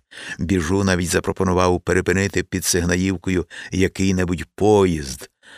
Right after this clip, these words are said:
«Слухай, май совість», — сказав я, —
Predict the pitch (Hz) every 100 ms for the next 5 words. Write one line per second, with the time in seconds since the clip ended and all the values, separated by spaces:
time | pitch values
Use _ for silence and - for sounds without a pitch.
0 | - - - 117 - 69 67 69 - -
1 | 156 113 76 - - 73 67 62 65 73
2 | -